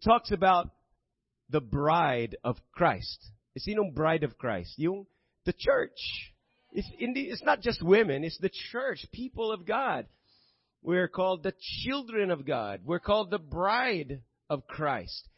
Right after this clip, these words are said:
And Jesus referred sa kanyang sarili bilang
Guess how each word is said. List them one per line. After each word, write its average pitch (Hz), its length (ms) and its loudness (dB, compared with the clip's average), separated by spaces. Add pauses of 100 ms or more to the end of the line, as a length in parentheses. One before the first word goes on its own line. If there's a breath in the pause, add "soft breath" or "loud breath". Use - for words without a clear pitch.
(120)
And 139 120 -8
Jesus 220 560 -4
referred 202 460 2
sa 185 180 0
kanyang 185 480 -4
sarili 190 480 -2
bilang 180 320 2